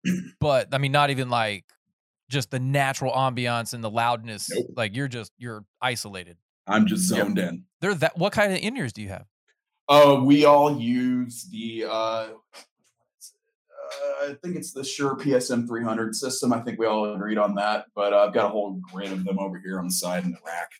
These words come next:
Speaker 1: It's all just sitting in my house, but, um, and a Behringer, uh, X thirty-two rack to mix it all
Speaker 2: Okay.
Speaker 1: and feed it all out to us.
Speaker 2: Man.
Speaker 1: But yeah.
Speaker 2: I,
Speaker 1: So
Speaker 2: I, I do know that just from, from namesake alone that those are, I mean, 'cause I've heard those names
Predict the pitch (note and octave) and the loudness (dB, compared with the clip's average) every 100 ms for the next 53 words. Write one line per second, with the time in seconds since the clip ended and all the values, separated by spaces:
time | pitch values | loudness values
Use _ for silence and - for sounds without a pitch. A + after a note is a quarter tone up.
0 | _ F2+ F#2 F2+ D#2+ E2 - - - F2 | _ -6 -2 -2 -4 -6 -10 -10 -8 -10
1 | D#2+ - D#2 D2+ - D#2+ - _ _ _ | -12 -14 -16 -16 -16 -18 -20 _ _ _
2 | _ G2+ G2 F#2+ F#2+ - _ A#2 G2 F#2 | _ 2 2 2 -2 -8 _ -2 2 2
3 | F2 F2 G#2+ A2 G2+ G2+ G2 F2+ F2+ F#2+ | 0 0 2 2 2 0 0 4 4 2
4 | - F#2 F2 - F#2+ F2 F2 F#2 F2+ - | 0 -2 -2 0 2 2 0 0 -4 -8
5 | D2+ E2 - F2+ - F#2 E2+ F2+ - _ | -10 -10 -6 -4 -2 -2 -4 -6 -10 _
6 | _ C3 - B2 E2+ - F#2 F#2 F2 F2 | _ -6 -4 -4 -4 -8 -6 -4 -2 -2
7 | E2 F#2 - F2 F2+ - - _ _ F#2+ | -2 -4 -4 -2 -2 -4 -8 _ _ -10
8 | D#3+ D#3+ E2 - A3+ G3 F#3 - _ _ | -8 -8 -10 -4 2 2 0 -14 _ _
9 | _ _ - D3+ C3+ D3+ D3+ C3+ - C#3+ | _ _ -2 -2 -2 -2 -2 -4 -6 -4
10 | D#3 C#3+ B2 B2+ _ A#2+ B2 - _ A#2+ | -2 -2 -4 -10 _ -16 -16 -16 _ -16
11 | G#2 F#2+ _ _ _ - A2 F#2+ B2 A#2+ | -14 -20 _ _ _ -16 -16 -12 -4 -2
12 | A2+ - G#2 G2+ G#2 F#2+ F#2 G#2 G2 G2 | 0 -2 -4 -4 -4 -4 -8 -8 -8 -10
13 | F2+ _ _ - A2+ A2 G#2+ A2+ G#2+ A#2 | -16 _ _ -4 -2 -2 -2 -2 -2 -2
14 | G2+ G#2 G2+ F2+ - | -4 -6 -8 -12 -16